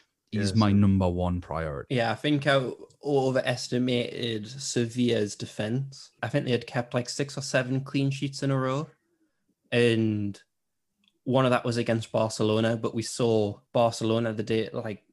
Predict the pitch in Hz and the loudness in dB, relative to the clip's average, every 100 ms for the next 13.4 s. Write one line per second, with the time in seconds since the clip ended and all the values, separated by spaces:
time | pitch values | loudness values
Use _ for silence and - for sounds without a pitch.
0 | _ - 120 139 123 123 120 123 123 117 | _ -2 2 2 2 0 0 2 2 2
1 | 110 110 _ _ - - 117 120 113 - | 0 -4 _ _ -8 2 4 4 2 2
2 | 117 117 110 110 104 110 - 110 107 107 | 0 0 0 0 0 -4 0 2 2 -2
3 | - 123 110 107 107 107 - _ _ _ | -6 0 0 2 -2 -4 -12 _ _ _
4 | _ _ _ 120 117 113 110 107 104 - | _ _ _ -6 -2 -2 0 0 0 0
5 | 131 113 107 101 101 - _ _ _ _ | -2 0 0 -4 -8 -16 _ _ _ _
6 | _ _ - - - _ _ - 117 147 | _ _ -20 -20 -20 _ _ -10 -4 2
7 | 147 123 - - - 127 123 120 117 120 | 2 2 -2 -20 -2 2 4 4 2 2
8 | 127 131 131 - 127 113 104 110 110 120 | 2 2 0 -2 2 4 2 -2 0 2
9 | 117 110 110 202 165 - 107 - 120 135 | 2 2 0 -2 -4 -6 -6 -2 -2 -2
10 | 127 113 107 110 110 - - - _ _ | -4 -2 0 -2 -2 -6 -18 -20 _ _
11 | _ _ _ - 123 107 - 113 110 113 | _ _ _ -2 0 0 -2 -2 -2 -2
12 | 127 139 - _ - _ _ - 113 113 | -4 -6 -12 _ -20 _ _ -4 0 2
13 | 110 104 104 | 0 -2 -4